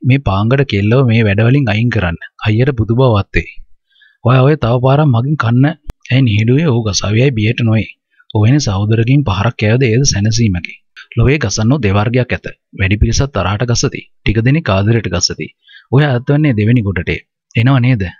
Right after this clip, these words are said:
ඇයි එස වෙනුවේ තරම් කැමැත්තකින් නොවේ. විමුක්ති තවත් මොහොතක් ඇය දෙස බලා හිඳ කුණාටම මෙන්නෝ සුස්මක් කියලා මුළුතැන්ගේ පිටවිය.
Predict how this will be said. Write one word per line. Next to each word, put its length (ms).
ඇයි 220
එස 120
වෙනුවේ 320
තරම් 240
කැමැත්තකින් 540
නොවේ. 200
විමුක්ති 400
තවත් 240
මොහොතක් 360
ඇය 120
දෙස 180
බලා 280
හිඳ 240
කුණාටම 480
මෙන්නෝ 300
සුස්මක් 380
කියලා 200
මුළුතැන්ගේ 480
පිටවිය. 380